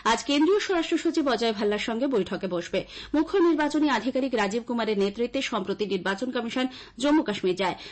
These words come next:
জম্মুতে এক সাংবাদিক বৈঠকে কুমার বলেন, সেখানে নির্বাচন করাতে কমিশন বদ্ধপরিকর। কেন্দ্রশাসিত অঞ্চলে নির্বাচন প্রক্রিয়ার কোনো বাইরের বা ভেতরের শক্তি বাধা দিতে পারবে না বলেও জানিয়েছেন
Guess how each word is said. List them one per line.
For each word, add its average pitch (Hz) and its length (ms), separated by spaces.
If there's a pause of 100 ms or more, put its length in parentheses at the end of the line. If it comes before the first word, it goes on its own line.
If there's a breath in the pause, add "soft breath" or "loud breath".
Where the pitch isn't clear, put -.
(120)
জম্মুতে 311 340
এক 330 160
সাংবাদিক 330 440
বৈঠকে 302 360
কুমার 247 300
বলেন, 233 240 (680 loud breath)
সেখানে 311 360
নির্বাচন 302 500
করাতে 320 340
কমিশন 285 480
বদ্ধপরিকর। 208 640
কেন্দ্রশাসিত 294 640
অঞ্চলে 277 340
নির্বাচন 254 460
প্রক্রিয়ার 277 460
কোনো 247 180
বাইরের 226 380
বা 277 100
ভেতরের 240 360
শক্তি 269 280
বাধা 214 300
দিতে 240 240
পারবে 208 340
না 214 180
বলেও 294 220
জানিয়েছেন 220 480